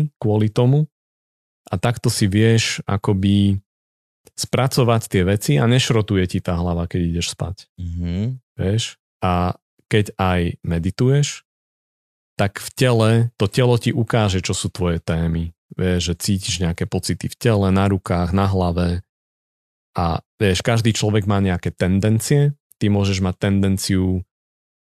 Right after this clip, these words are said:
Speaker 1: byť napríklad, ja neviem, nahnevaný, alebo ustráchaný, alebo v minulosti stále žiť, alebo byť strašne agresívny, rozhorúčený.
Speaker 2: Mhm.
Speaker 1: Tak vieš, keď máš ty takú tendenciu, alebo toto je ten stav,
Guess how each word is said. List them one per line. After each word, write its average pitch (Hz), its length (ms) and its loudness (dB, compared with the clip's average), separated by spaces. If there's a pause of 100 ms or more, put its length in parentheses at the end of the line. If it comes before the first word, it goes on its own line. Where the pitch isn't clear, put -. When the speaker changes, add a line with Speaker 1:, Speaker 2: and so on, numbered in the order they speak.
(200)
Speaker 1:
byť 90 240 -6
napríklad, 87 500 -4
ja 85 120 0
neviem, 82 260 -2
nahnevaný, 92 920 0
alebo 80 340 -4
ustráchaný, 90 880 -2
alebo 82 380 -4
v 78 160 -6
minulosti 104 480 0
stále 92 420 -4
žiť, 90 220 -6
alebo 87 300 -2
byť 82 180 -4
strašne - 400 -2
agresívny, 104 720 0
rozhorúčený. 95 880 0 (120)
Speaker 2:
Mhm. 104 680 -4 (220)
Speaker 1:
Tak 90 140 -2
vieš, 95 300 0
keď 120 160 0
máš 107 320 0
ty 107 100 0
takú 104 380 0
tendenciu, 113 800 2
alebo 92 300 0
toto 110 260 -2
je 113 100 4
ten 117 220 0
stav, 127 480 2